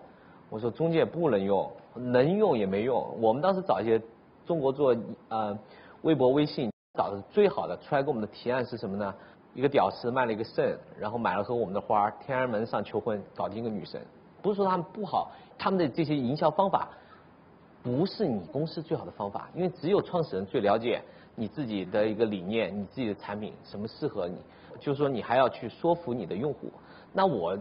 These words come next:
前期发展我们的用户，我所谓的社会化营销是什么呢？啊，就是发短信、发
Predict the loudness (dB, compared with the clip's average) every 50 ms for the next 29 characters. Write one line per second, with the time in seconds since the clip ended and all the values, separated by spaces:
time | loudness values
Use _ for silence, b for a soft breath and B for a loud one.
0 | -6 -10 -12 -4 -2 -2 -2 -2 0 0 2 2 0 -2 0 2 4 4 4 4
1 | 2 0 0 0 -2 -2 0 0 -2 -2 -2 -4 -4 -2 2 2 2 0 2 0
2 | 0 2 2 0 -2 -2 0 0 0 0 0 0 0 0 0 -2 -4 -4 -6 -6
3 | -6 -10 -12 -12 -12 -12 -12 -14 -16 -18 -20 B B B B B B B B -10
4 | -10 -10 -6 -6 -6 -4 -4 -4 -6 -6 -8 -16 -20 -20 -20 -20 -6 0 2 2
5 | 2 2 -2 -4 -6 -6 -6 -10 -18 -20 -20 -20 -20 -20 -20 -20 -20 -20 -4 2
6 | 4 6 6 8 8 6 6 4